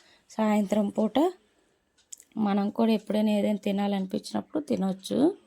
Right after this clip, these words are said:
అందుకనే ఇంట్లోనే ఏదో ఒకటి చేసి పెట్టుకుంటుంటే చాలా బాగుంటుందండి. నేను ఎక్కువైతే ఇవి రెండే చేస్తాను. ఇవ్వండి,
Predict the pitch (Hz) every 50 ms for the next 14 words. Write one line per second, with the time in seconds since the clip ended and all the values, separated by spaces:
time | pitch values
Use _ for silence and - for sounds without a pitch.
0 | _ _ _ _ _ _ _ _ _ _ _ _ _ _ _ - _ _ _ _
1 | - 214 208 208 214 - 240 233 226 220 226 285 202 196 185 208 233 226 220 220
2 | 208 196 196 196 190 220 208 202 196 185 - - 208 202 196 185 - - - 208
3 | 190 - - - 190 190 185 196 190 185 185 190 233 269 320 330 - _ _ _
4 | _ _ _ - - 214 208 202 202 202 185 202 196 202 208 196 190 190 202 190
5 | 185 185 180 185 226 247 247 220 208 202 190 190 - - 214 208 208 202 196 -
6 | 285 302 311 302 - - - - - - 240 226 214 202 196 190 208 220 240 233
7 | 240 220 202 190 180 - - 196 185 185 202 247 277 302 302 - - _ _ _
8 | _ _ _ _ _ _ _ _ _ _ _ _ _ _ _ _ _ _ - -
9 | - 214 202 196 190 185 185 196 226